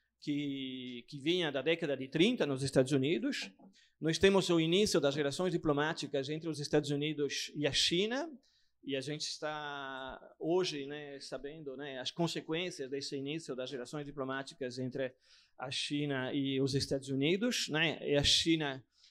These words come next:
que achata os salários do mundo, né? É, e temos a declaração nixoniana da guerra contra a, as drogas, né? Também conhecemos as consequências disso.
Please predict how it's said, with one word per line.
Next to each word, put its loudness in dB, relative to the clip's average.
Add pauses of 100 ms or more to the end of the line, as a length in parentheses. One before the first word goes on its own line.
(140)
que -2
achata 6
os 4
salários 4
do 8
mundo, 10
né? 2 (240)
É, 4 (260)
e -2
temos 4
a 2
declaração 2
nixoniana 0
da -2
guerra -4
contra -2
a, 0 (160)
as -8
drogas, 2
né? -8 (200)
Também -2
conhecemos -4
as -6
consequências -6
disso. -4